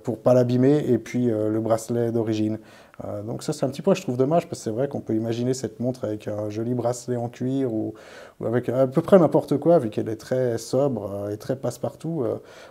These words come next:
on pourrait mettre à peu près n'importe quoi, euh, sur cette montre, que, que ça, ça passerait bien, quoi. Euh,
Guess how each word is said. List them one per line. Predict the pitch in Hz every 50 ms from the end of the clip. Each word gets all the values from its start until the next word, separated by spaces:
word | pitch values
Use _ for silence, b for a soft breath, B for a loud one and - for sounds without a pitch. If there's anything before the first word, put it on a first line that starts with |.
| B _
on |
pourrait | - - 117
mettre | 135 143 147 147
à | 127
peu | - 127
près | - - 165
n'importe | 147 123 - 131 - - 135 123
quoi, | - 120 120
euh, | 123 113 110 101 101 107 107
sur | - - 110
cette | - - 101 -
montre, | 120 123 131 -
que, | - -
que | 98 98 101 104 110 117 120 -
ça, | - - - 117
ça | - - 135
passerait | - 131 123 - - 120
bien, | 113 110 110 117
quoi. | 123 - - 123 - B B B B B B B B
Euh, | -